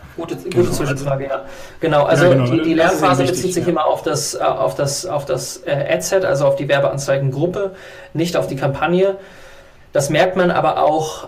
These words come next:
Speaker 1: ähm, sehr deutlich, wenn man, ähm, so eine Werbeanzeigengruppe innerhalb einer Kampagne dupliziert,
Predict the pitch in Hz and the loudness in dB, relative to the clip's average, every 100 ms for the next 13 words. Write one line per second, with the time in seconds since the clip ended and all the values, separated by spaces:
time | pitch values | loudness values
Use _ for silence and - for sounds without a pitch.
0 | - 156 147 143 143 - 160 143 143 147 | -4 0 2 2 0 -2 -4 -2 0 0
1 | 160 175 139 147 147 143 143 143 139 - | 0 -2 -2 0 2 2 2 2 0 -2
2 | 143 135 135 131 131 131 131 - - _ | -2 0 0 0 -2 -4 -8 -14 -20 _
3 | - 143 143 139 139 139 147 160 151 - | -8 -2 2 2 2 2 0 0 0 0
4 | 139 147 156 175 170 143 143 - 139 - | 0 0 -2 -2 -2 0 -2 -2 -4 -2
5 | 143 - 151 160 147 139 143 135 - 170 | -4 -2 -4 -4 -4 -2 -2 -4 -2 2
6 | 190 190 | 2 2